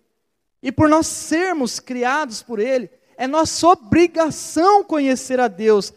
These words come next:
cada dia mais, porque Deus já nos conhece. Ele te conhece por completo. Ele é grande, poderoso.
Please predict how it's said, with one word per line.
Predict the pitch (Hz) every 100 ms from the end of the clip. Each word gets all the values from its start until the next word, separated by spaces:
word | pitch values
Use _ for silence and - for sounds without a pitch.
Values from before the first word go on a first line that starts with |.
| _ _
cada | 294 339 349 294
dia | 208 262 330
mais, | 277 247 285 277 -
porque | 285 262 311
Deus | 214 170 277 381 349 214
já | 202 311 359
nos | 330 302
conhece. | - 269 226 247 277 - - _ _ _
Ele | - 285
te | 233 254
conhece | 262 247 254 -
por | - 247
completo. | 233 208 - 214 233 226 _ _ _ _ _ _ _ _ _ _
Ele | 233 262
é | 208
grande, | 202 254 220
poderoso. | 190 233 226 208 254 247 190